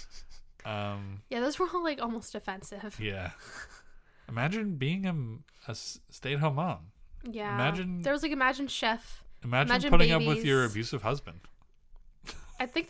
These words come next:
Speaker 2: there's, like,
Speaker 1: <laughs>
Speaker 2: is there an Imagine Realtor? There's a
Speaker 1: I
Speaker 2: lot
Speaker 1: think
Speaker 2: of
Speaker 1: there's a
Speaker 2: crazy,
Speaker 1: Realtor one,
Speaker 2: there's a
Speaker 1: yeah.
Speaker 2: lot of really weird Imagine games, and
Speaker 1: Yeah.
Speaker 2: I, there was also an Imagine fashion designer game.
Speaker 1: Mm-hmm.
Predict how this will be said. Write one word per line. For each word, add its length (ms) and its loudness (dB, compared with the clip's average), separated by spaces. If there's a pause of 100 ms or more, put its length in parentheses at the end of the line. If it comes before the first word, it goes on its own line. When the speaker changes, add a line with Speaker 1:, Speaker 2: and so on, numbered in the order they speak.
(100)
Speaker 2:
there's, 100 2 (140)
like, 200 -2 (180)
Speaker 1:
<laughs> 180 -16
Speaker 2:
is 120 -2
there 100 2
an 60 2 (100)
Imagine 420 2
Realtor? 400 -2 (540)
There's 160 4
a 100 6
Speaker 1:
I 60 6
Speaker 2:
lot 80 12
Speaker 1:
think 80 12
Speaker 2:
of 80 6
Speaker 1:
there's 140 4
a 60 6
Speaker 2:
crazy, 180 6
Speaker 1:
Realtor 200 2
one, 240 0
Speaker 2:
there's 220 2
a 40 8
Speaker 1:
yeah. 60 6
Speaker 2:
lot 140 12
of 100 4
really 180 0
weird 300 -2
Imagine 400 2
games, 320 -2
and 100 -2
Speaker 1:
Yeah. 220 0
Speaker 2:
I, 200 2 (260)
there 240 6
was 180 6
also 320 4
an 100 0
Imagine 460 2
fashion 480 0
designer 460 -2
game. 420 -10
Speaker 1:
Mm-hmm. 260 -8